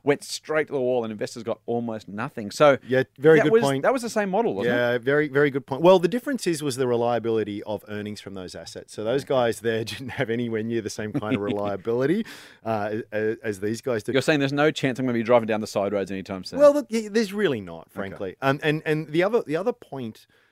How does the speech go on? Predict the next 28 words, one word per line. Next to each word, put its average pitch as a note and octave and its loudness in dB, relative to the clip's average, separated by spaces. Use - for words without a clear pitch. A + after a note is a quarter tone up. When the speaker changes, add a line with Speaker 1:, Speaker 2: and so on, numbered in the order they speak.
Speaker 2:
as B2+ -6
well C3 0
is A#2 -4
that B2 -4
these, G3+ -4
these F#3+ -2
guys C#3 -2
have, B2 -2
um, G#2+ -4
mandated B2 -2
toll A#2+ -4
increases A2 -10
that G#2+ -8
are G2+ -6
linked A2 -12
to G#2 -20
inflation. G#2 -12
So B2+ -12
without F3 -6
Speaker 1:
Mm. - -8
Speaker 2:
going C#3+ -2
too E3+ -6
far C#3 -4
down G#2+ -10
the G2+ -12
rabbit G2+ -8
hole G#2 -10
here, F#2 -10